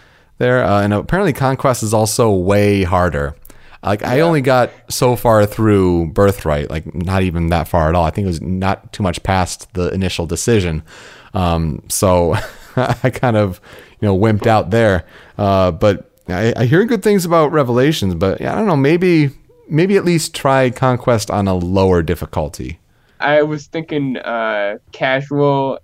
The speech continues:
Speaker 2: and the lowest difficulty that it can go, because, uh, on Birthright, I did do classic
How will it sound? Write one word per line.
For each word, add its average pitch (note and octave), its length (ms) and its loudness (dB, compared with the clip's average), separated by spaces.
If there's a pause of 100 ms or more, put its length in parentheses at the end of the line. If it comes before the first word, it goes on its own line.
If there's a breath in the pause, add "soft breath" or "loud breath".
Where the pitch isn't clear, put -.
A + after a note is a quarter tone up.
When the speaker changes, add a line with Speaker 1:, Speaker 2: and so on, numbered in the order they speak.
(120)
Speaker 2:
and G#2 420 -6 (420)
the A#2+ 140 -4
lowest A2 540 0 (100)
difficulty G2 840 -6
that G2+ 120 0
it F2+ 140 -6
can G2+ 140 -12
go, F#2 360 -6
because, G2+ 600 -4 (720 soft breath)
uh, A#2 340 0
on A#2 200 -2
Birthright, C#3+ 580 -2
I B2+ 100 -2
did D3 340 -4 (140)
do C#3 160 -2
classic B2+ 720 -4